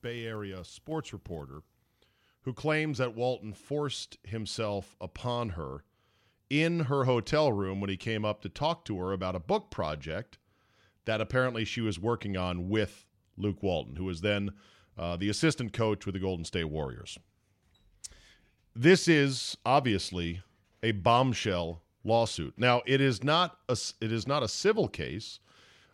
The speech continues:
uh, and Luke Walton has not been charged by the state of California with any sort of actual crime. And apparently this woman did not report this incident when it apparently happened because she said she felt she didn't want to jeopardize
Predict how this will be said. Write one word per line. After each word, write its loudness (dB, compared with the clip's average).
uh, -2
and 0
Luke 4
Walton 8
has 0
not 4
been 0
charged 0
by 0
the -2
state 0
of -4
California -2
with 2
any 4
sort 0
of -4
actual -4
crime. 4
And 2
apparently 6
this 2
woman 0
did -2
not 0
report 0
this -2
incident -2
when 0
it 0
apparently -2
happened -2
because 0
she -4
said -2
she -8
felt 0
she -8
didn't -2
want -2
to -4
jeopardize -2